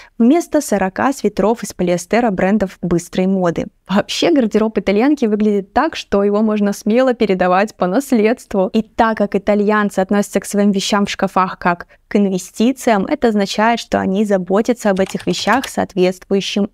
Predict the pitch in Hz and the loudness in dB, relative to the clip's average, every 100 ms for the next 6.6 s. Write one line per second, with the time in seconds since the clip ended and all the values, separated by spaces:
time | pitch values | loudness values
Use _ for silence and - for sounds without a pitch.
0 | - 240 233 190 190 - 185 208 _ - | -2 2 2 0 -2 -2 -4 -6 _ -20
1 | - - 202 254 - 247 240 254 254 247 | -20 -4 0 0 0 0 2 0 -2 -2
2 | 254 240 220 214 214 190 196 208 240 240 | -2 0 0 0 -2 -2 0 0 0 2
3 | 240 254 - 202 214 220 202 202 202 208 | 0 0 -4 -2 0 0 0 0 -2 -2
4 | 196 240 - 226 226 220 202 220 226 214 | 0 -2 0 0 0 -2 0 2 2 0
5 | 214 - 208 208 226 220 202 196 214 202 | 0 -2 0 2 2 0 -2 -2 -2 -2
6 | - 202 208 202 - 185 | 0 0 0 -2 -2 -4